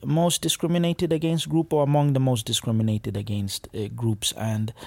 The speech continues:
the groups that are, uh, both most discriminated against in, in employment, um, um, in, in, in law enforcement, um, and, uh, housing and so forth,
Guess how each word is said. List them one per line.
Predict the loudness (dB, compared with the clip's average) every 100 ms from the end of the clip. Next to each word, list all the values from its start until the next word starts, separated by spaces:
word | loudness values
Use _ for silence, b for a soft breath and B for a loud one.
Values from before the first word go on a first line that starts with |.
| B B
the | -10
groups | -4 -4 -4 -2
that | -2 -2
are, | 0 0 -2 -8 B B -10
uh, | -6 -4
both | -4 0 0 2
most | 0 0
discriminated | -2 -2 0 0 0 -2 -4
against | -2 0 0 -2 -4
in, | -4 -4 -4 -4 -6 -8 -10 -12
in | -10 -8
employment, | -8 -10 0 2 4 4 2 2 0 -2 -4 -6 -10 -10 B B B B -8
um, | -4 -2 0 -2 -2 -6 -14 B B B B B -10
um, | -6 -6 -6 -6 -10 -8
in, | -4 -2 -2
in, | -2 -4 -4
in | -6 -4 0
law | 2 2
enforcement, | 2 -2 -2 -2 -2 -2 -2 -2 -2 -6
um, | -8 -8 B B B -10
and, | -6 -4 -6 -6
uh, | -8 -4
housing | 0 0 2 0 0 -2 -2
and | -2 -2
so | 0
forth, | -2 -2 -4 -4